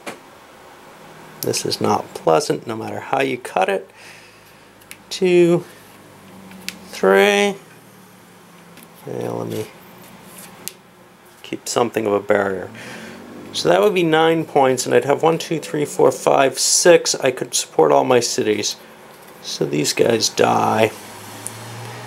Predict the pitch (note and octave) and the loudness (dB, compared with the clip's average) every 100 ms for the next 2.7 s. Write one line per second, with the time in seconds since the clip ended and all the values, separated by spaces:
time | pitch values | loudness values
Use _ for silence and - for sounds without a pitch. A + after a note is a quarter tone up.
0 | - - - - - - - - - - | -16 -16 -16 -18 -18 -18 -18 -18 -18 -18
1 | - - - - D#3+ D#3+ D#3+ B2+ C#3 D3 | -18 -4 0 4 4 4 6 6 6 4
2 | A#2 A#2+ A2 - A2+ G2 - | 4 4 4 6 4 4 -4